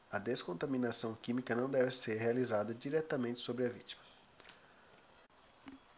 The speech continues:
O processo de descontaminação acontecerá no corredor de descontaminação, ou corredor de redução da contaminação, que fica dentro da zona morna.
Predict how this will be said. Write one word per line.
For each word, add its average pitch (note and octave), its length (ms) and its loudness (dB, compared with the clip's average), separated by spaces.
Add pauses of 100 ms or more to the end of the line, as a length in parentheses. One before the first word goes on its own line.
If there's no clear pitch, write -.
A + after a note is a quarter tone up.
(1120)
O - 60 -12
processo D#3 500 4
de C#3+ 100 2
descontaminação A#2 960 2 (380)
acontecerá A#2+ 680 2
no B2 80 0
corredor A2+ 480 2
de C#3 100 -6
descontaminação, C3 880 -2 (300)
ou G#2 180 0
corredor A2+ 460 0
de A#2+ 80 -2
redução A#2+ 460 -2
da G#2 120 2
contaminação, A2 680 -6 (840)
que A#2 140 -2
fica B2 280 4
dentro G2+ 300 -2
da A#2 140 4
zona G#2+ 260 0
morna. E2+ 360 0